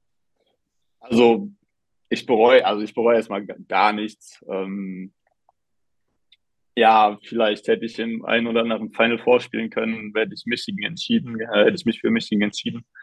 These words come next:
Aber ich glaube, also das, was ich drüben gelernt habe, war, war toll und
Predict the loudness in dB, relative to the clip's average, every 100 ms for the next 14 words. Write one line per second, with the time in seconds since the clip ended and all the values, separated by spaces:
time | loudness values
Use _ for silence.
0 | _ -20 -20 _ _ 0 2 4 4 2
1 | 0 2 2 2 -2 -8 _ -8 -6 -6
2 | -4 -2 0 0 0 -2 -2 2 2 2
3 | 2 0 2 2 2 0 -4 -10 _ _
4 | _ _ _ -6 -6 0 2 2 0 -4
5 | -10 -14